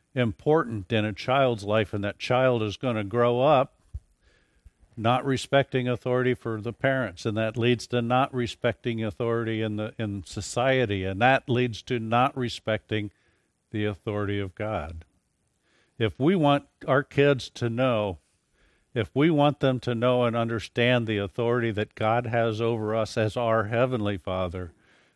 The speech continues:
we need to exercise and, and exhibit and teach authority within the family of our earthly fathers. There is a connection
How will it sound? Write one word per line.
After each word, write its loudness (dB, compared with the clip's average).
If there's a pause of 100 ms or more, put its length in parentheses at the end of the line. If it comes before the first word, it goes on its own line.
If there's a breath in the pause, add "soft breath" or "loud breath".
(100)
we 2
need 0
to -8
exercise -4
and, -4
and -6
exhibit -2 (180)
and -6
teach -6 (800)
authority 0
within -4
the -6
family 0
of -4
our -4
earthly -8
fathers. -16 (880)
There 2
is 0
a 0
connection -2